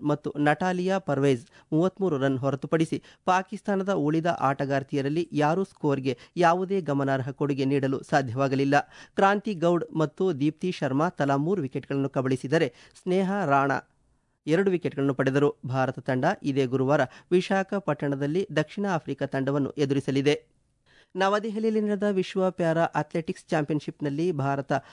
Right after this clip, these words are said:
ಆರು ಚಿನ್ನ, ಹತ್ತು ಬೆಳ್ಳಿ ಮತ್ತು ಆರು ಕಂಚು ಸೇರಿದಂತೆ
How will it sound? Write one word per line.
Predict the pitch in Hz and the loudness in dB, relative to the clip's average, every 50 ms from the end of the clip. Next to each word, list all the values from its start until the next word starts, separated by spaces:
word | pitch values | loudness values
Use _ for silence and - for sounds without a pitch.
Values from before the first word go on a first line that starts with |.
| - _ - | -14 _ -2
ಆರು | 165 165 170 190 214 | 0 2 2 2 0
ಚಿನ್ನ, | 208 - - 143 131 135 147 170 190 - _ | -4 -6 -4 -4 -2 -2 -2 -4 -6 -8 _
ಹತ್ತು | - 160 156 - - 190 | -6 -6 -6 -4 -4 -4
ಬೆಳ್ಳಿ | 151 139 131 135 151 165 | -2 -2 0 0 0 0
ಮತ್ತು | 156 147 143 - 143 - - - - - | 0 0 -2 -2 -6 -10 -10 -12 -8 -2
ಆರು | 160 165 175 196 214 | 0 2 2 2 0
ಕಂಚು | 208 - - 147 147 156 - 208 | -4 -6 -4 -4 -4 -4 -4 -6
ಸೇರಿದಂತೆ | - - 143 131 135 147 147 - 143 - | -6 -4 -4 -2 -2 -2 -2 -2 -4 -8